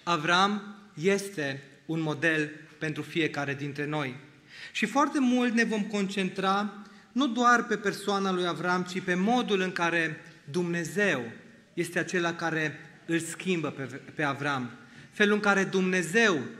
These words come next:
îl binecuvântează pe el. Și uitându-ne în viața lui în seara aceasta, aș vrea să ne regăsim fiecare dintre noi și să-L binecuvântăm pe Dumnezeu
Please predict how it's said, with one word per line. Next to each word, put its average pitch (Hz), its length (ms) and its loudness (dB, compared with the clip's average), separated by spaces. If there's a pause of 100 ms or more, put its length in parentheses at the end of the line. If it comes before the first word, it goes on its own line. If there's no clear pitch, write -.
(120)
îl 170 120 0
binecuvântează 160 920 -2
pe 180 140 -2
el. 139 340 0 (440)
Și - 240 0 (220)
uitându-ne 285 640 4
în 247 100 4
viața 220 380 2
lui 180 220 4
în 180 80 0
seara 156 260 -2
aceasta, 127 640 -8 (320)
aș 175 160 2
vrea 160 140 4
să 208 140 -2
ne 190 120 4
regăsim 175 680 2 (120)
fiecare 165 420 2
dintre 160 320 -2
noi 160 360 -2 (400)
și - 140 -6
să-L 214 200 4
binecuvântăm 208 880 2
pe 254 120 0
Dumnezeu 208 720 0